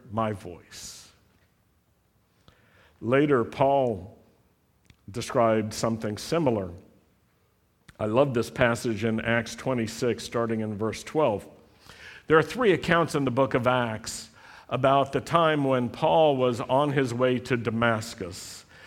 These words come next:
with the assignment that he had been granted by the Jerusalem religious authorities to arrest Messianic Jews, even those who were out of town, and to bring them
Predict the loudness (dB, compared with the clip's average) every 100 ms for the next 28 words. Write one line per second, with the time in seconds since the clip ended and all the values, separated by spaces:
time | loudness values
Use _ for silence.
0 | -20 -4 0 0 -2 -18 -20 -20 -18 0
1 | 2 2 -2 -2 2 2 2 2 0 -2
2 | -4 -12 -20 -20 _ -2 0 2 2 0
3 | -2 -2 0 0 0 -2 -2 0 2 2
4 | 2 0 0 0 0 0 2 0 2 2
5 | 2 2 0 -4 -6 -2 0 0 -2 -4
6 | -6 -12 -18 -20 -20 _ 0 4 4 4
7 | 2 2 -2 -6 -10 -14 -20 -20 -20 -20
8 | _ _ _ 0 0 2 0 0 -2 -4
9 | -2 -2 -2 -6 -14 -18 -20 -20 _ _
10 | _ _ -2 -2 -2 -2 -4 -8 -2 0
11 | 0 -2 -2 -2 0 0 -2 -6 -8 -8
12 | -10 -20 _ _ _ _ _ _ _ _
13 | _ _ _ _ _ _ _ _ _ _
14 | -2 0 -2 0 0 0 2 0 0 -6